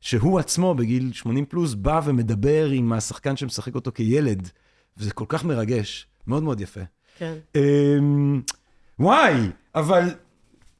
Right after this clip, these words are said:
Speaker 1: דוקטור מאיה פנחסי, מה את אומרת? עכשיו, כל פעם שאנחנו נראה סרט, אנחנו נחשוב על מה שאמרת. צריך לחשוב על הרקע שלו, תהליך ההפקה שלו, על השפה הקולנועית, על הז'אנר,
Speaker 2: לא,
Speaker 1: על השיח
Speaker 2: ממש לא,
Speaker 1: הציבורי,
Speaker 2: ממש לא.
Speaker 1: ועל מה בעצם הוא אומר על הרגע ההיסטורי
Speaker 2: ממש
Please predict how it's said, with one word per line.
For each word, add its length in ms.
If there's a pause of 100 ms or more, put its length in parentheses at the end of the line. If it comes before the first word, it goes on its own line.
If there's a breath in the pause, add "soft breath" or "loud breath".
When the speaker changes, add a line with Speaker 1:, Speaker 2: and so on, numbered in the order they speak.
(420)
Speaker 1:
דוקטור 300
מאיה 220
פנחסי, 600 (720)
מה 340
את 140
אומרת? 520 (680)
עכשיו, 360
כל 180
פעם 260
שאנחנו 420
נראה 220
סרט, 480
אנחנו 260
נחשוב 400
על 60
מה 140
שאמרת. 640
צריך 180
לחשוב 240
על 60
הרקע 260
שלו, 260
תהליך 300
ההפקה 320
שלו, 280
על 100
השפה 260
הקולנועית, 520
על 80
הז'אנר, 180
Speaker 2:
לא, 280
Speaker 1:
על 60
השיח 140
Speaker 2:
ממש 120
לא, 40
Speaker 1:
הציבורי, 320
Speaker 2:
ממש 320
לא. 120
Speaker 1:
ועל 180
מה 180
בעצם 360
הוא 100
אומר 360
על 80
הרגע 280
ההיסטורי 400
Speaker 2:
ממש 60